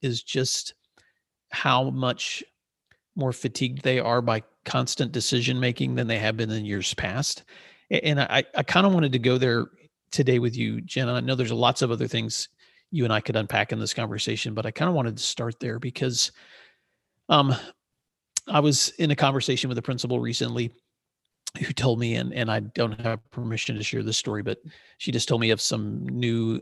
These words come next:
uh, government policies that had just been passed, um, by, uh, their, her state, and,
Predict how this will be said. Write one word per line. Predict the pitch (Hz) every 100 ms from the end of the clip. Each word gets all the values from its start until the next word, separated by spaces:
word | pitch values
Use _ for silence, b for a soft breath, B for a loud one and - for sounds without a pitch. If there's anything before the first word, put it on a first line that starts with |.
| -
uh, | 110
government | 110 127 113 110 - _ _ _ _ -
policies | 139 120 - 123
that | 113
had | 113 110
just | 117
been | - 113
passed, | - 113 113 - - - b b b b b
um, | - 117 110 -
by, | 127 110 113 117 - -
uh, | 113
their, | 107 117 110 -
her | 123
state, | 113 - 131 131 -
and, | 123